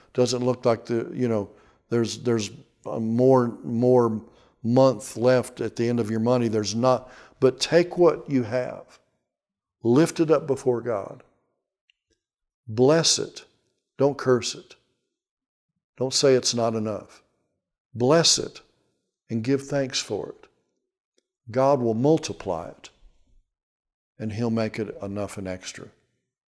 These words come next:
I, I, I believe that, I, listen, we've tried this, we've done this. So we brought, I, I told my staff, I called my staff in.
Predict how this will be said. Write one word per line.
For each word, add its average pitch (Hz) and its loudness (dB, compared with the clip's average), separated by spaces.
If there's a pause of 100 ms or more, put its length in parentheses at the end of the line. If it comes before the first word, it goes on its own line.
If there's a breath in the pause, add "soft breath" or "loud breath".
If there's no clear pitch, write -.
(760)
I, 101 -8
I, 107 -4
I 110 -2
believe 117 -2
that, 120 0
I, 117 2
listen, 127 0
we've 113 -4
tried 123 4
this, 123 -2
we've 104 -8
done 123 0
this. 120 -6 (320 loud breath)
So - -2
we 123 2
brought, 123 4 (180 loud breath)
I, 110 2
I - -2
told 123 2
my 113 0 (240 soft breath)
staff, 127 2
I 107 4
called 117 4
my 113 0
staff 113 0
in. 117 0